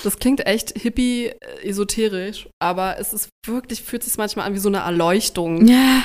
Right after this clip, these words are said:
Speaker 1: Oder wie so ein, irgendwas ist so auf einmal gelöst. Also es ist, keine Ahnung, ja, ich finde, Erleichterung kann man, glaub ich, ganz gut beschreiben als Gefühl.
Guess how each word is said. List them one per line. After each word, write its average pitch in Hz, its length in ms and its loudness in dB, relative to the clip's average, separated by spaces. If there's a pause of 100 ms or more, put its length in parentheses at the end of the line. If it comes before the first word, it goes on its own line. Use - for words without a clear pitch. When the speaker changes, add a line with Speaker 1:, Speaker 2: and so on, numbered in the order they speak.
(120)
Speaker 1:
Oder 214 320 6
wie 247 80 4
so 254 220 4
ein, 269 160 4 (140)
irgendwas 294 720 4
ist - 220 -4
so 247 280 2
auf 214 240 -4
einmal 226 340 0
gelöst. 202 800 2 (240)
Also 196 160 0
es - 200 -2 (180)
ist, 202 200 -6
keine 254 260 0
Ahnung, 196 320 0 (120)
ja, 180 220 -2
ich 208 100 -8
finde, 220 140 -4
Erleichterung 202 600 -2
kann 202 140 -6
man, 196 140 -2
glaub 190 160 -4
ich, 185 80 -10
ganz 185 220 -8
gut 196 140 -8
beschreiben 180 480 -6
als 170 200 -8
Gefühl. 185 600 -4